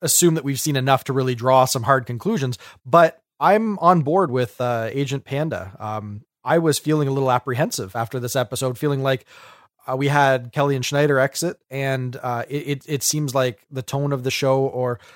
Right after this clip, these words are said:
just, uh, some of the, some of the, the fun of last season, it, it felt like there was a, there was a hole, there was something, something missing. And I was, I felt like I was picking up on it. And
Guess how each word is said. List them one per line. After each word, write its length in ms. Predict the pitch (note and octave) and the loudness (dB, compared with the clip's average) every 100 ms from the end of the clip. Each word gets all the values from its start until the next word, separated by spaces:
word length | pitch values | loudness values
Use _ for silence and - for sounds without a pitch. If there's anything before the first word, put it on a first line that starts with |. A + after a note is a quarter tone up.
| _ _ | _ _
just, 320 | B2+ G#3+ - - | -4 -4 -4 -10
uh, 100 | C#4 | -6
some 300 | - C4+ F4+ | -2 0 -2
of 120 | E4 | -6
the, 840 | C#4 C4 B3 A3 A3+ - - - - - E3 | -6 -6 -4 -6 -6 -10 -14 -14 -18 -20 -12
some 260 | - G#3+ A#3+ | -4 -2 0
of 80 | |
the, 240 | G#3+ G#3 F#3 | 2 2 2
the 120 | E3 | -2
fun 460 | - F#3+ F3 G#2+ F#2 _ _ _ | 2 4 4 2 -10 _ _ _
of 180 | C3+ B2 | -8 -4
last 300 | B2+ C#3 C3 | 2 4 4
season, 240 | D#3 C#3 C3 | -2 -2 -2
it, 140 | B2 | -4
it 120 | B2+ | -8
felt 280 | - D3 D#3+ | 0 0 2
like 420 | D#3+ D#3+ D3+ - _ _ - | 2 2 0 -12 _ _ -4
there 120 | D3+ | 0
was 200 | E3 E3+ | 2 2
a, 200 | E3+ D#3+ | 2 2
there 100 | D3+ | 0
was 120 | E3+ | 0
a 80 | E3 | 0
hole, 240 | F3 D#3 A2 | 2 2 0
there 100 | B2 | -2
was 140 | C3 | -2
something, 440 | D3 D3+ D3+ D3 | -2 -2 -2 -4
something 320 | B2 D#3 D#3+ C#3 | -4 -4 -2 0
missing. 360 | D#3+ - A#2+ | 0 -2 -2
And 80 | B2 | 0
I 60 | D3+ | 0
was, 200 | D3+ - - - _ | 0 -4 -16 -20 _
I 40 | C#3 | -4
felt 260 | - F#3+ | 4 4
like 180 | G#3 - | 4 0
I 40 | G3 | 0
was 120 | F3+ | 0
picking 280 | G3+ G3 F#3 | -4 -2 -2
up 160 | F#3+ | 0
on 180 | F#3+ G3 | -2 -2
it. 120 | - _ _ _ _ _ | -4 _ _ _ _ _
And 560 | D#3 D3+ D3+ D3 C#3+ | -4 0 0 0 -4